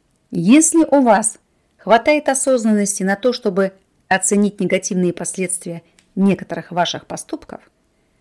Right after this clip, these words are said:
то в течение определённого времени, необходимого для формирования ответки, можно попробовать создать компенсирующий поток, предназначенный для того, чтобы ослабить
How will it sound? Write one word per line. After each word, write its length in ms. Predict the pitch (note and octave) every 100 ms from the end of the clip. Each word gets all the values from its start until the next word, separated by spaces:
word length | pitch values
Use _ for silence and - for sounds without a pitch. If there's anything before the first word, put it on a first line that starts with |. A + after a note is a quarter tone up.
| _ _ _ _
то 140 | D#4+
в 80 | F4+
течение 460 | C4 B3 D4 C#4 B3
определённого 680 | A3+ F#3+ G#3 B3+ F#3+ E3+
времени, 580 | E3 E3+ F#3 A3 B3+ C#4 - _ _ _ _ -
необходимого 600 | F#3+ - F3+ F#3 F3+ E3
для 160 | E3
формирования 600 | E3 F3 F3 E3 E3 E3 D3
ответки, 600 | - D#3+ F3+ - D4 - _ _ _ _ _ -
можно 340 | C4+ D#4+ D4
попробовать 540 | C4 B3+ C#4+ C4 B3+
создать 460 | B3+ A3+ A3 C4 - _
компенсирующий 1000 | A#3+ A#3+ C4 B3+ - B3+ A#3 F3 - -
поток, 500 | - - - - _ _ _ _ _ _
предназначенный 760 | E3+ E3 E3+ D#3+ F3 - F3
для 140 | D#3+ E3
того, 440 | - E3 A#3+ D#4+ _ _ _
чтобы 340 | - C4+ B3
ослабить 840 | C4+ C4 C4 - F3+ E3+ D#3 D#3+